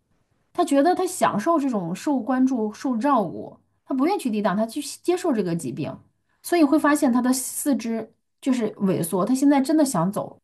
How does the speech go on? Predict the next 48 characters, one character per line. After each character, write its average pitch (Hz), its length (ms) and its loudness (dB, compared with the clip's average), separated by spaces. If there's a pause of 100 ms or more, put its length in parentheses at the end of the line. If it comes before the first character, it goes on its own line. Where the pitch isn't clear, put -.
(120)
都 247 80 -2
是 233 80 4
不 262 160 2
容 165 220 2
易 190 100 2
的， - 240 -4
除 - 140 -2
非 247 140 2
他 233 200 2
继 220 140 -6
续 202 160 -2
依 - 100 -6
靠 175 160 0
神， 165 220 -2
在 170 80 -2
耶 170 140 0
稣 180 120 -6
基 175 140 -2
督 180 100 -4
里 170 140 -4
栽 170 160 0
种 185 120 -4
神 - 160 -6
的 160 100 -2
话 165 200 0
语， 151 100 -2
或 - 220 -4
者 160 80 -2
说 175 180 -4
我 165 140 -2
们， 101 180 -8 (480)
呃， - 140 0
更 196 220 2
多 170 140 0
的 156 220 -2 (100)
有 165 120 0
盼 180 240 -2
望 160 120 0
的 151 60 -2
想 147 200 -8
去， 151 240 -8 (100)
去 - 160 -8
做 190 180 0
这 - 100 -6
样 104 120 -4
的 - 80 -4
事 151 140 -6
情。 - 180 -12